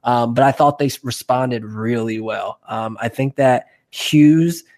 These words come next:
doesn't get the credit he deserves. I think Hughes has been big this year as far as breaking up plays and setting up plays. Um, and so when you look at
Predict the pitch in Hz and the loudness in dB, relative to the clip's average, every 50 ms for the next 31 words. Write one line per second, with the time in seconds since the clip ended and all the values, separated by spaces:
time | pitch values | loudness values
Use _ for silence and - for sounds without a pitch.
0 | _ _ - 123 127 127 147 135 143 139 - 117 - - - 131 127 135 131 110 | _ _ -2 0 0 2 2 0 0 -2 -4 -8 -10 -6 -2 -2 -2 -2 -2 -4
1 | - 135 113 107 104 101 110 110 113 117 120 120 120 110 113 110 - 120 113 - | -6 -6 -6 -6 -6 -6 -4 -4 -2 0 0 -2 -2 -4 -6 -8 -8 -10 -10 -8
2 | - 131 131 131 135 131 120 117 110 107 107 104 104 _ _ - 123 117 117 120 | -6 -4 -4 -4 -4 -6 -6 -6 -8 -10 -10 -12 -16 _ _ -4 -2 -2 0 -2
3 | 117 113 120 117 - - 123 120 120 120 120 117 113 113 - - - 113 113 113 | -2 -4 -6 -8 -6 -4 -4 -2 0 0 0 -2 -4 -6 -6 -4 -2 -2 0 0
4 | 110 113 110 - - 117 117 117 - 120 117 117 113 104 - - 120 117 113 113 | 0 -2 -4 -6 -6 -6 -6 -6 -6 -6 -4 -4 -4 -4 -4 -6 -4 -4 -2 -2
5 | 113 117 - - 117 117 117 117 117 - - 113 110 113 110 113 113 - _ - | -4 -4 -6 -6 -8 -8 -6 -6 -8 -6 -6 -6 -6 -4 -4 -6 -6 -6 _ -2
6 | 127 127 120 120 131 131 127 - 113 110 107 110 107 110 117 120 - - - _ | 0 0 2 0 0 -2 -4 -6 -6 -4 -4 -4 -4 -6 -8 -14 -18 -20 -20 _
7 | _ _ - 123 113 - - 123 120 117 117 113 113 117 120 117 113 113 113 120 | _ _ -6 -6 -6 -2 -2 0 0 0 0 -2 -2 -4 -4 -4 -4 -4 -4 -4
8 | 120 120 - 127 123 123 123 120 - - | -4 -2 0 2 2 4 2 2 0 -4